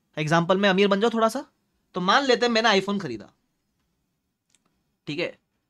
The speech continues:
उसकी कॉस्ट कुछ ऐसी थी, cost was, let's say, fifty thousand प्लस एटीन परसेंट जीएसटी भरा मैंने, तो एटीन परसेंट कितना, नाइन थाउजेंड आ जाएगा, टोटल हो गया फिफ्टी नाइन थाउजेंड।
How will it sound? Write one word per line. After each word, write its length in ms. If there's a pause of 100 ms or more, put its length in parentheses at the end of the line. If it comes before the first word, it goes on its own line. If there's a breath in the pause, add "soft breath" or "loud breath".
(420)
उसकी 220
कॉस्ट 320
कुछ 220
ऐसी 240
थी, 220 (540)
cost 240
was, 280
let's 240
say, 160 (480)
fifty 240
thousand 360 (1160)
प्लस 440 (1400)
एटीन 340
परसेंट 340
जीएसटी 300
भरा 200
मैंने, 180 (920)
तो 140 (100)
एटीन 240
परसेंट 200
कितना, 120
नाइन 180
थाउजेंड 240
आ 60
जाएगा, 280 (1400)
टोटल 240
हो 80
गया 240 (680)
फिफ्टी 320
नाइन 240
थाउजेंड। 380